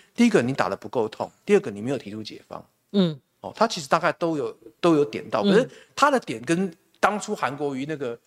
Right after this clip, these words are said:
Speaker 1: 那个状况就完全不同。我靠，
Speaker 2: 可是他两岸那么敏感，他拼命提解放，他的方，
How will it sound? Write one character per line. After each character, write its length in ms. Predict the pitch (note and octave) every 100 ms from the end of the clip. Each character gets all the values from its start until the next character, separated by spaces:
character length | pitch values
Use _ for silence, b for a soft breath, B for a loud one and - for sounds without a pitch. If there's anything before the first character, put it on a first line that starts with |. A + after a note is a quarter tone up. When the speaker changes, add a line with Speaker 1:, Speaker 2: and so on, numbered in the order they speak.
| _ _ -
Speaker 1:
那 100 | G3
个 120 | E3
状 140 | G3
况 140 | F3 D#3+
就 80 |
完 140 | D#3 C#3+
全 120 | C3+
不 120 | C#3
同。 180 | - A#2
我 140 | C#3
靠， 80 | E3+ -
Speaker 2:
可 240 | G#3+ A3+
是 100 | G4
他 220 | D#4+ E4 F#4+
两 220 | D4+ F3+
岸 160 | C#4+ C#4
那 80 |
么 120 | D4 A3+
敏 220 | F#3+ A3
感， 300 | A3+ E3 D3+ -
他 180 | - D#4
拼 180 | - D#4+
命 180 | D4+ C#4
提 220 | F3 G3+
解 240 | - C3
放， 360 | A#2 D3+ D3+ D3+
他 160 | - C#4+
的 80 | C4+
方， 360 | - G#3+ G#3+